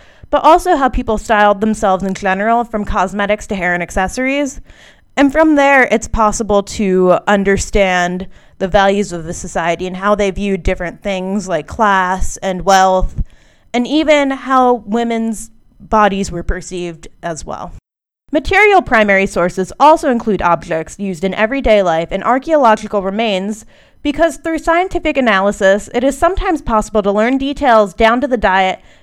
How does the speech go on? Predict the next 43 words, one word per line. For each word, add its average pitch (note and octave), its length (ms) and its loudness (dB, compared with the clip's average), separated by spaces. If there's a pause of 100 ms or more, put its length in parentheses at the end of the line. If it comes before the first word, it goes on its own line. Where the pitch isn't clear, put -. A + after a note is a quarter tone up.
(100)
and A#3+ 180 0
life D4+ 200 2
of A#3+ 120 -2
a A3+ 60 -2
person F3+ 560 -4
just G3 340 -4
from F#3 160 -8
the E3 80 -8
remains. D#3+ 640 -12 (720)
They D4 140 2
also F#4 340 4
show B3 200 2
the A3 100 2
values B3 400 6
of F#3+ 120 -2
the F#3 80 -4
society E3+ 640 -2
by G#3 200 -2
showing C4 600 0 (440)
what D4+ 200 2
was F4+ 160 0
thrown A#3 360 2
away F3+ 400 2
and G#3+ 100 -2
also D4 320 0
what C#4+ 200 0
people A#3 260 -2
were G3+ 140 0
buried A#3 380 2
with, F3 320 -2
which G3+ 160 -4
shows A3 460 -2
the, F#3 360 2
uh, F#3 180 -4
mater-, G3 440 -8
what G3+ 340 -2
material G3+ 460 -2
objects F#3 540 -6
were F3+ 100 -10
valued D#3+ 340 -8
by D3+ 160 -6
the D3+ 100 -12
community. G3 600 -6